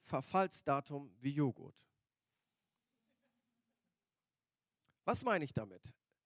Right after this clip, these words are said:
Genesis zwölf, Vers sieben, da verheißt Gott ein bestimmtes Land an Abraham. Abraham erobert dieses Land nicht, er durchzieht es nur prophetisch. In Genesis sechsundzwanzig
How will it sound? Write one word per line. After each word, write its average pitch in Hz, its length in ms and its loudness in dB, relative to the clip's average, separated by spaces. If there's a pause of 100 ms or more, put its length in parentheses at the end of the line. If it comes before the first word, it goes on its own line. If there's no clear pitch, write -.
(140)
Genesis 240 440 2
zwölf, 208 320 0
Vers 175 240 -6
sieben, 233 360 -8 (160)
da 165 120 0
verheißt 180 440 -6
Gott 202 240 -2 (160)
ein 165 220 -2
bestimmtes 220 960 -6
Land 165 500 2 (300)
an 208 300 0 (340)
Abraham. 117 600 0 (920)
Abraham 165 640 -2
erobert 165 640 -4
dieses 135 260 -16
Land 127 260 -4
nicht, 139 220 -16
er 165 120 -4
durchzieht 175 500 -14
es 135 160 -16
nur 151 160 -4
prophetisch. 147 720 -6 (540)
In 196 180 0
Genesis 202 420 0
sechsundzwanzig 214 880 -6